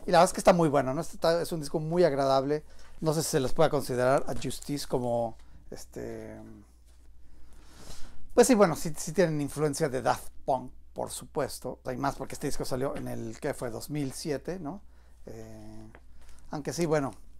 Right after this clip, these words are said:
probablemente Da-, Daft Punk sea la banda más, más representativa del, del house. De hecho, creo que se, se quitaron los discos de Daft Punk, el, el par de discos de Daft Punk, el único otro disco que tengo de música house.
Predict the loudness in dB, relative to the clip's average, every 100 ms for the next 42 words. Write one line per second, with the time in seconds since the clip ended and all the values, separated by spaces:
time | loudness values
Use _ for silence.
0 | -18 -20 -20 -14 2 6 8 6 4 6
1 | 6 4 0 0 -2 -2 0 2 4 2
2 | 0 -2 -2 -2 -6 -12 -16 -18 -18 -18
3 | -2 2 4 4 0 -4 -6 -6 -4 0
4 | 0 0 -2 -4 -6 -6 -8 -4 -2 -2
5 | -4 -10 -14 -16 -18 -16 -10 -6 -4 -2
6 | 2 2 2 0 -2 -4 -6 -6 -8 -6
7 | 4 4 4 0 -4 -4 -2 -2 -4 -6
8 | -4 -4 -6 -10 -8 -8 -6 -6 -4 -4
9 | -4 -8 -6 -6 -6 -8 -8 -8 -12 -16
10 | -16 -14 -10 -6 -6 -2 -2 0 0 0
11 | -2 -2 -6 -6 -6 -6 -6 -6 -6 -6
12 | -4 -2 -2 -4 -2 -2 -2 -4 -6 -6
13 | -6